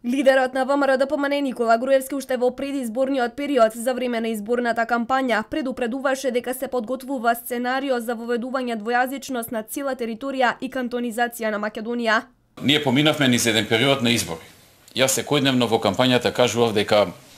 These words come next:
Speaker 2: а, ш-, дека се спрема сценарио, дека тоа сценарио веќе беше и започнато, но дека следува сценарио за, на неколку чекори, за двојазичност, за напад на унитарноста на државата, кантонизации,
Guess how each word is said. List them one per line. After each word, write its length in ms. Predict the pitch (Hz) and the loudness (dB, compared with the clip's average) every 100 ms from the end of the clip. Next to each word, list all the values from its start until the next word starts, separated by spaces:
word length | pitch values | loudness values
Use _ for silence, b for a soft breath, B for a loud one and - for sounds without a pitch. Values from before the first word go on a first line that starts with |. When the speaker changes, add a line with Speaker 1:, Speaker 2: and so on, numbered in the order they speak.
| B B B B B | B B B B B
Speaker 2:
а, 340 | - 98 98 92 - - - _ - - - _ - - - - - | 2 4 4 2 -4 -20 -20 _ -20 -20 -20 _ -20 -20 -20 -18 -6
ш-, 160 | - - | -6 -4
дека 260 | 104 117 117 | -4 0 0
се 140 | - | 0
спрема 400 | - 131 139 139 | 0 2 4 4
сценарио, 640 | 135 123 110 117 113 120 127 | 4 4 4 4 2 0 -2
дека 240 | 95 90 | -4 0
тоа 160 | 104 101 | 2 2
сценарио 420 | - 117 113 107 | 4 4 4 4
веќе 240 | 117 120 | 4 2
беше 220 | 104 - 107 | 2 2 2
и 40 | |
започнато, 580 | 95 117 123 - 127 123 | 2 2 2 0 -2 -2
но 120 | 107 | -2
дека 360 | 104 101 101 98 | -2 0 2 2
следува 560 | - 123 123 123 120 117 B B B | 0 0 2 6 4 4 B B B
сценарио 640 | - 113 107 123 127 120 113 | -2 2 4 4 4 4 4
за, 420 | 95 104 101 98 101 B B B B | 4 6 8 6 0 B B B B
на 100 | 98 | 2
неколку 340 | 107 131 131 113 | 2 2 0 0
чекори, 500 | - 85 92 107 123 B B - | 0 0 -4 -4 -10 B B -8
за 160 | 117 139 | 2 2
двојазичност, 720 | 101 104 107 104 - 104 98 | 4 4 4 2 0 0 -2
за 220 | 90 110 | 2 2
напад 460 | 107 107 110 110 110 | 2 2 2 4 0
на 80 | 107 | 0
унитарноста 560 | 107 107 107 98 107 | 0 0 0 0 0
на 120 | 101 | -2
државата, 540 | 98 95 101 101 98 101 | -2 2 4 4 2 0
кантонизации, 960 | 107 104 107 101 107 104 - 101 98 | 0 -2 -2 0 2 2 2 0 -2